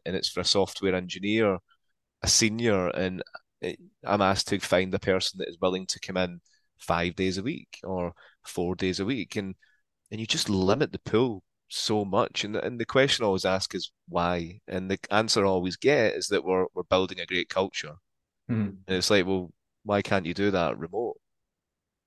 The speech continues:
Speaker 2: Yeah.
Speaker 1: Particularly within tech. So, yeah, I don't know if you had any kind of, uh, opinion or experience on that, but the experience you firsthand seems to be that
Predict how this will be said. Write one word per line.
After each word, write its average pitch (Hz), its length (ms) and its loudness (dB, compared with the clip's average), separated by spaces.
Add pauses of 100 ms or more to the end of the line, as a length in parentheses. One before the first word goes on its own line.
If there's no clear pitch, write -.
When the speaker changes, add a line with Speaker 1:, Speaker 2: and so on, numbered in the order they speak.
(260)
Speaker 2:
Yeah. 113 240 4
Speaker 1:
Particularly 113 380 4
within 104 200 2
tech. 127 400 4
So, 110 280 6 (800)
yeah, 117 260 6
I 104 40 4
don't 123 140 2
know 117 80 6
if 101 120 -2
you 107 80 -2
had 98 160 2
any 95 160 -2
kind 95 180 -4
of, 90 140 -4 (340)
uh, 95 460 2 (160)
opinion 104 420 0
or 95 80 0
experience 104 640 0
on 117 40 0
that, 92 160 4
but 95 80 0
the 95 80 4
experience 113 540 -2
you 92 80 -6 (320)
firsthand 101 760 0
seems 101 360 -2
to 92 100 -10
be 95 240 2
that 90 240 2